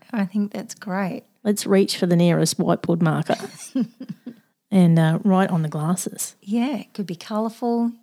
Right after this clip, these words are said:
Speaker 1: could little, put little hearts, stars,
Speaker 2: Aw.
Speaker 1: or, you know, puppy dog paws next to it. <laughs>
Speaker 2: Aw. So many other ways we can be kind too.
Speaker 1: Yes, there are.
Speaker 2: So,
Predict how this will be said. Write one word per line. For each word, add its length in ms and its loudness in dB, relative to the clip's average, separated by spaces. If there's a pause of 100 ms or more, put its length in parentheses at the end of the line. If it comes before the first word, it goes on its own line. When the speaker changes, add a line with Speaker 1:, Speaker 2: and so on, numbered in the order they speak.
Speaker 1:
could 140 -20
little, 260 -14
put 180 -12
little 160 -8
hearts, 580 -8
stars, 580 -2
Speaker 2:
Aw. 60 0 (240)
Speaker 1:
or, 60 0 (440)
you 60 -2
know, 220 -4 (140)
puppy 200 -8
dog 240 -2
paws 360 -2
next 260 -4
to 120 -8
it. 120 -10 (100)
<laughs> 40 -20
Speaker 2:
Aw. 1000 4 (1040)
So 380 6
many 300 4
other 200 2
ways 240 2
we 80 0
can 160 0
be 100 2
kind 380 2
too. 420 4 (300)
Speaker 1:
Yes, 640 -12 (240)
there 180 -20
are. 340 -10 (400)
Speaker 2:
So, 540 6